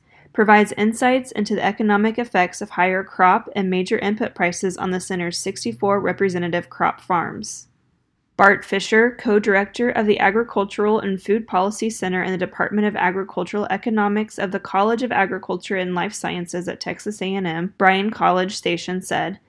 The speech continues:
"This report is a follow-up to an A F P C briefing paper that analyzed the impact of higher fertilizer prices on the A F P C's representative farms done at the request of U S Representative Julia Litlow."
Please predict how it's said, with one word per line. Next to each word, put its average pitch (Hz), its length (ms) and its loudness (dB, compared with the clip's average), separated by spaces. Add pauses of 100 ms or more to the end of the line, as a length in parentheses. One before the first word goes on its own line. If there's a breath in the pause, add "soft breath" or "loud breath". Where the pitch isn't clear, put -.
(240)
"This 208 220 2
report 220 420 4
is 202 160 -2
a 190 60 -2
follow-up 214 640 4
to 220 120 2
an 196 120 0
A 208 240 2
F 214 240 -2
P 214 200 -4
C 240 280 -4
briefing 202 480 -2
paper 175 400 -2
that 180 200 -4
analyzed 202 540 -2
the - 160 -8
impact 220 460 -2
of - 80 -16
higher 185 320 -2
fertilizer 190 580 -2
prices 208 600 -4
on 214 80 2
the 202 160 -2
A 196 180 2
F 233 180 -2
P 220 200 -2
C's 180 560 -4
representative 196 680 2
farms 180 420 2
done 185 220 0
at 185 80 0
the 185 80 0
request 233 500 0
of 190 120 -2
U 214 240 2
S 214 260 0
Representative 180 680 -2
Julia 180 420 0
Litlow." 170 540 -6